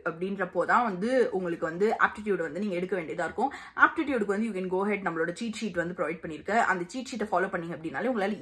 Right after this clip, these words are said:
ஈஸியா வந்து கம்பெனிஸ்க்கு வந்து prepare பண்ணிட முடியும். But I definitely assume that நீங்க இந்த நாலு வருஷத்துலயுமே வந்து அந்த மூணு வருஷமே வந்து கம்ப்ளீட்டா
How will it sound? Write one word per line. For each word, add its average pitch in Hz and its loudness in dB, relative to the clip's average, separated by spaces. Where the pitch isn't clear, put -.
ஈஸியா 202 -2
வந்து 170 0
கம்பெனிஸ்க்கு 196 -2
வந்து 190 -6
prepare 185 4
பண்ணிட 175 -2
முடியும். 214 -6
But 220 4
I 202 6
definitely 269 0
assume 262 0
that 240 2
நீங்க 190 0
இந்த 180 2
நாலு 208 2
வருஷத்துலயுமே 277 2
வந்து 269 -2
அந்த 202 0
மூணு 247 2
வருஷமே 254 0
வந்து 226 -2
கம்ப்ளீட்டா 240 4